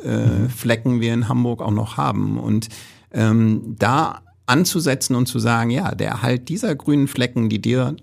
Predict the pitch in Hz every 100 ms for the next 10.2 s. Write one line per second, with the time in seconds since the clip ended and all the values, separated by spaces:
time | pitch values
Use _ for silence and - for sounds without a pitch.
0 | _ - 104 110 139 139 127 - 117 104
1 | 135 240 127 147 160 123 - - - 120
2 | 127 98 110 110 - 143 135 - 120 120
3 | 107 - 226 247 - 95 - - - 117
4 | - 104 104 127 135 - 101 - 131 -
5 | 110 - 101 - 92 95 170 - - -
6 | - - _ - 117 123 127 131 - -
7 | - 117 139 - 120 131 127 123 123 120
8 | 113 120 - 139 156 107 - - 120 -
9 | 110 117 123 123 127 123 104 120 123 131
10 | 190